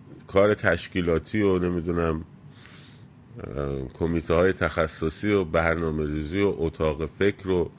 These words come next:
گفتمانسازی در امریکا و اروپا و ت-، افکار عمومی، اه، به اصطلاح جهان رو به سمت دادن برای این که به سم-، به،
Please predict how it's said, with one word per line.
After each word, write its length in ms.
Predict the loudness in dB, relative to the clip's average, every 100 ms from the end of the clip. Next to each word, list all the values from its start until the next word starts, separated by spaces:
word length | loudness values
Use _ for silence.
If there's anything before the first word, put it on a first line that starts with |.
| -20 -20 -20 -20 -20 -20 -20 -20 -20 -20 -20 -20 -4
گفتمانسازی 1160 | 0 0 -2 0 2 2 0 0 0 0 0 0
در 340 | 2 2 2
امریکا 600 | -2 -2 -4 -4 2 2
و 40 | 4
اروپا 640 | 0 -2 -4 -4 2 2
و 160 | 2 -2
ت-، 380 | -2 -2 -2 -4
افکار 480 | -6 -6 0 2 2
عمومی، 460 | 0 0 0 0
اه، 180 | -2 -6 -12 -20 -20 -20 -20 -20 -20 -20 -18 -14 -12 -14 -18 -20 -20 -20 -20 -20 -20 -20 -6
به 80 | -6
اصطلاح 440 | -2 -2 2 0
جهان 480 | 2 0 2 0 0
رو 240 | 0 -2 -4 -18 -20 -20 -20 -16 -6
به 60 |
سمت 840 | -4 -4 0 0 2 0 -4 -10 0
دادن 540 | 4 4 4 2 2
برای 180 | 0 -2
این 180 | -2 -4
که 120 | -4
به 120 | -4
سم-، 340 | -4 -4 -4 -2
به، 320 | -2 -2 -4